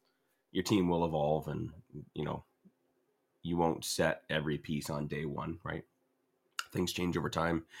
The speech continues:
Also, he, he agreed that good contractors are busy and not sitting around waiting for projects to start. So,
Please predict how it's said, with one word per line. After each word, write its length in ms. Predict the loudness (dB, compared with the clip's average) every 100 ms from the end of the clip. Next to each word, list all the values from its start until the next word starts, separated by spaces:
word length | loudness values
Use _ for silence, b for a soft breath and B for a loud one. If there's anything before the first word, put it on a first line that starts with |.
| B B
Also, 360 | 6 8 8 6
he, 300 | 4 2 2
he 220 | 2 2
agreed 380 | 4 4 4 2
that 140 | 0
good 120 | 0
contractors 580 | 0 0 2 0 2 -2
are 80 | -2
busy 400 | -2 -2 0 2
and 120 | 2
not 200 | 0 -2
sitting 220 | -2 -2
around 260 | 0 0 0
waiting 220 | -2 -4
for 120 | -6
projects 400 | -2 -2 -2 -10 -10
to 60 |
start. 340 | -8 -4 -4 -2
So, 260 | -2 -2